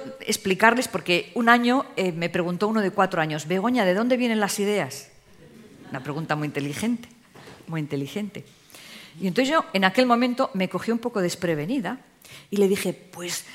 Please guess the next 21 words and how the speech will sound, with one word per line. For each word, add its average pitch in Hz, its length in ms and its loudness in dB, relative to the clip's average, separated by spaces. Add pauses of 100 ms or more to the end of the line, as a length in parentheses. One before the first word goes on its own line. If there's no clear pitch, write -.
de 190 200 2
un 349 220 6
lugar 311 580 2
que 190 100 -10
está - 180 4
un 311 80 0
poco 320 240 -2
lejos, 339 340 -2
pero 180 180 -6
que 185 120 -2
luego 254 160 4
las 269 180 2
ideas 254 300 2
van 247 160 2
cayendo 277 340 -2
y - 20 -4
se 202 120 -4
acercan 220 360 -4
a 240 60 0
mi 240 180 0
mente 262 460 0